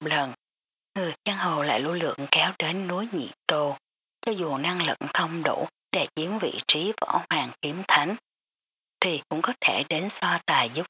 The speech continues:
vui, gặp gỡ học hỏi chiêu thức của cao thủ. Năm nay chính là rơi vào mùa ba năm một lần,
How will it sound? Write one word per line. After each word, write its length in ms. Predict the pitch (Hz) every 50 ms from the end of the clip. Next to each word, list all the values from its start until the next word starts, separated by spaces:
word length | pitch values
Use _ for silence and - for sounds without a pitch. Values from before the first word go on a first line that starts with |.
| - -
vui, 280 | - 170 156 151 151 143 - _ _ _ _ _ _ -
gặp 80 | 175 -
gỡ 140 | - 185 - -
học 280 | - - - 175 - - - 165
hỏi 240 | - - - - 143 - _
chiêu 220 | - 170 156 151 147 -
thức 220 | - 185 202 220 220
của 120 | - - -
cao 120 | - 156 151 -
thủ. 360 | - - 139 - - - - - - _ _ _ _ _ _ _ _ _ _ _ _ _ _ _ _
Năm 200 | - 175 175 175
nay 320 | 170 165 165 156 151 143 - _ _ _ -
chính 140 | 233 254 269
là 200 | 233 185 160 147
rơi 280 | - - 190 175 175 165 -
vào 300 | 160 151 143 139 131 - - _ _ -
mùa 260 | 180 165 156 143 131 -
ba 220 | - 160 160 160 160
năm 200 | 160 160 156 151
một 100 | 135 -
lần, 240 | - 151 139 135 127